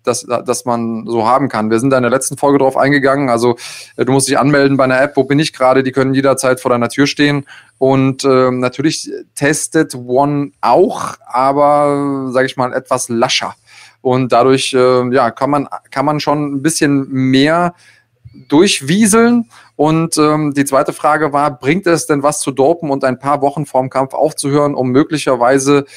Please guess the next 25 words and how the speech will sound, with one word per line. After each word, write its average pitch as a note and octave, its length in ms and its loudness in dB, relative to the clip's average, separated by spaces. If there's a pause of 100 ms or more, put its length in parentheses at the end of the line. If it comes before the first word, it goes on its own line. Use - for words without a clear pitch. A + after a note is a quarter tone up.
(360)
nicht - 400 -4
gepackt - 380 -6
zu C3 180 0
werden, A2+ 240 2
also G#2 160 -2
nicht A#2 100 -4
erwischt B2 300 -2
zu B2 100 -6
werden, G#2+ 240 -2
soll A2 140 0
das G#2+ 80 -2
wahrscheinlich A#2 320 -6
heißen. A#2+ 340 -2 (420)
Und D#3 300 0
da C3 140 2
ist D#3 160 -4
die - 80 -6
Antwort C#3 340 -2
ganz C3+ 200 -4
klar, C3 440 -2
ja, A#2+ 240 2
das G#2+ 140 -8
bringt C#3 260 -8
was. - 360 -12
Ähm, A#2+ 420 0